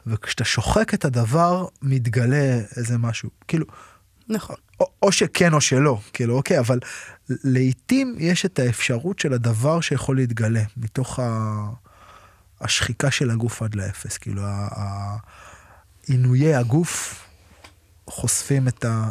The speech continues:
Speaker 1: את השער הפנימי. וזה מה שהרבה פעמים אנחנו עושים בלחימה, בכל מיני רמות, כאילו, המקומות האלה שאתה מביא את עצמך למאמץ שבו זהו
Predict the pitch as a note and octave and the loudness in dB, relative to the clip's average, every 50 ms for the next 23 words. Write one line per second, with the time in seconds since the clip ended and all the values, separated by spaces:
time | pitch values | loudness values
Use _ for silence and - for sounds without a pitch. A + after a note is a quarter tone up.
0 | - - C3+ A#2+ - B2 A2 - - C#3+ C3+ C3 B2+ A2+ G#2+ G#2 G#2+ - _ _ | -4 -4 -6 -4 -4 -4 -2 -2 0 2 2 2 2 2 0 -4 -6 -10 _ _
1 | _ _ _ _ _ _ _ _ - - - - - - - A#2 A2 G#2 G#2+ A2+ | _ _ _ _ _ _ _ _ -20 -18 -18 -18 -16 -12 -8 -6 -6 -6 -6 -8
2 | - - - - - - - - - C#2+ - F#3 - - - D#3+ E3+ E3+ - - | -12 -16 -18 -18 -18 -20 -16 -12 -10 -8 -6 -4 -4 -2 -2 -2 -2 -2 -2 -2
3 | E3+ E3+ E3+ D3+ C3 - - C3+ A#2+ A#2+ - - F3 E3+ D#3 B2+ A#2 G#2 - - | -2 -2 0 -2 -2 -2 -4 -4 -4 -4 -4 -2 0 0 2 2 0 -2 -2 -4
4 | A2+ G2+ G2 G2 - _ - A#2+ - - - - G3 E3+ B2+ A2+ A2 G#2+ G#2 G2+ | -4 -4 -4 -6 -8 _ -12 -10 -6 -4 -4 -2 0 0 0 0 0 -2 -2 -4
5 | - - - - - C3 C3+ C#3+ - A#2+ A#2 A2+ A2 G2+ G#2+ A2+ - - - - | -6 -10 -12 -14 -16 -16 -16 -12 -6 -4 -2 -2 -2 -4 -4 -8 -10 -14 -14 -12
6 | A#2 G#2+ A2 G#2+ G#2 G2 G2+ G2+ G#2 G#2+ - - A#2 A#2+ B2+ - C3+ A#2 A#2 A2 | -10 -10 -8 -8 -10 -8 -8 -10 -10 -10 -10 -8 -6 -6 -6 -4 -4 -4 -4 -4
7 | - - - A2 G#2 G2 A#2 - - C3 B2+ - A2+ - - - - - - - | -6 -6 -6 -6 -6 -6 -6 -8 -8 -8 -6 -6 -8 -12 -12 -14 -14 -14 -12 -12
8 | G#2+ - G#2+ A2 A2 A2+ A2 G#2+ G#2+ A2 A#2 B2 B2 B2 A#2+ A#2+ - - - A2 | -12 -10 -10 -10 -8 -8 -8 -6 -6 -6 -4 -4 -2 -2 -2 -4 -4 -6 -6 -6
9 | A2 A2+ A#2+ A#2+ B2 A#2+ - - - - - - - _ _ - A#2 A2 G#2+ G#2+ | -4 -2 -2 -2 -4 -4 -8 -14 -20 -20 -20 -20 -20 _ _ -10 -6 -4 -2 -2
10 | A2 A#2 C#3+ D3 C3+ A#2 G#2+ | 0 2 2 2 2 2 0